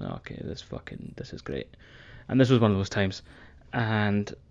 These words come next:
they finish with the Jurassic Express, the move,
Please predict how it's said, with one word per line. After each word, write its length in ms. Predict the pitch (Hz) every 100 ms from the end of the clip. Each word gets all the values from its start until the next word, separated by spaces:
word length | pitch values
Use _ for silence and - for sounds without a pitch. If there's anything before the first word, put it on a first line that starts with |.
| - - - - -
they 140 | 143 131
finish 460 | - 131 120 - -
with 320 | 104 - - -
the 240 | 101 95
Jurassic 380 | - 101 98 110
Express, 640 | - - 107 104 - - - - -
the 60 |
move, 420 | 98 95 101 -